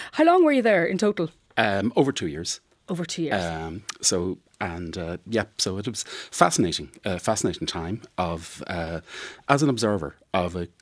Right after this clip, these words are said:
Speaker 2: country that is going through significant change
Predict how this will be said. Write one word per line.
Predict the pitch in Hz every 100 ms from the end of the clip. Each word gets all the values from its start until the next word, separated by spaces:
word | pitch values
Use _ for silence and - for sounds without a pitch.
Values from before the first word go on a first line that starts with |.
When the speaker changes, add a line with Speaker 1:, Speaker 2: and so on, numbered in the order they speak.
| _
Speaker 2:
country | - 92 98 90 85
that | 82 -
is | 78 -
going | 90 87
through | 85 78 78 _ _ _ -
significant | - 85 101 - 82
change | 82 78 -